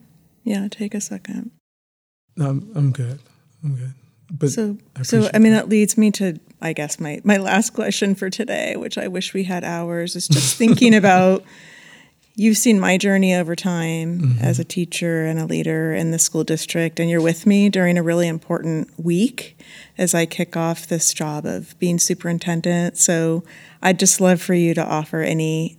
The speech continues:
Speaker 1: advice that you have for me around my work.
Speaker 2: <laughs>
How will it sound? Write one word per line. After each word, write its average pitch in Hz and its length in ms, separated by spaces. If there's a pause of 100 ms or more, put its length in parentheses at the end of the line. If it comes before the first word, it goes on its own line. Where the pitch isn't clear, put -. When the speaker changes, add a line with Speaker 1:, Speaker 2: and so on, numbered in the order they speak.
Speaker 1:
advice 165 720
that 240 120
you 214 120
have 208 320
for 208 160
me 208 460
around 196 300
my 190 160
work. 202 420
Speaker 2:
<laughs> 220 40